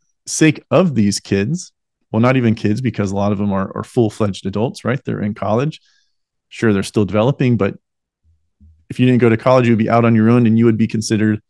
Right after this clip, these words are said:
an adult. I hope their minds can be changed. I hope they will see what it is that they are doing, that they will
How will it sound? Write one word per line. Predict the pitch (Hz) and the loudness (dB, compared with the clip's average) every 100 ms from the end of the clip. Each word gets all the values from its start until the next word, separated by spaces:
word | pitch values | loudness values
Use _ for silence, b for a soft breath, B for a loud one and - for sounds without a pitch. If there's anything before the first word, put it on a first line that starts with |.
| _ _ _ _ _ _ _ _ _ _ - | _ _ _ _ _ _ _ _ _ _ 0
an | 110 | 2
adult. | 107 98 - _ _ _ _ _ _ _ _ _ _ _ _ 113 | 2 -2 -6 _ _ _ _ _ _ _ _ _ _ _ _ -4
I | 107 | -2
hope | 160 175 - _ _ _ _ _ _ - | 0 -2 -2 _ _ _ _ _ _ -2
their | 113 | 0
minds | 110 101 95 - | 2 0 -2 -4
can | 110 | -4
be | 95 101 | -4 -4
changed. | 104 107 131 - - | -2 0 -2 -6 -8
I | 101 95 | -6 -2
hope | - 170 - _ _ | 2 0 0 _ _
they | 117 113 | -2 0
will | 107 95 98 | 0 -2 -6
see | - 156 147 110 107 - | -6 -2 0 0 -2 -6
what | - 123 110 120 | -18 -4 0 2
it | 107 | 4
is | 117 104 | 2 0
that | - 104 | -4 -4
they | 113 | -2
are | 107 | 0
doing, | 98 113 123 151 | 0 0 0 0
that | 135 120 | -2 0
they | 117 | 0
will | 110 110 110 | 2 2 0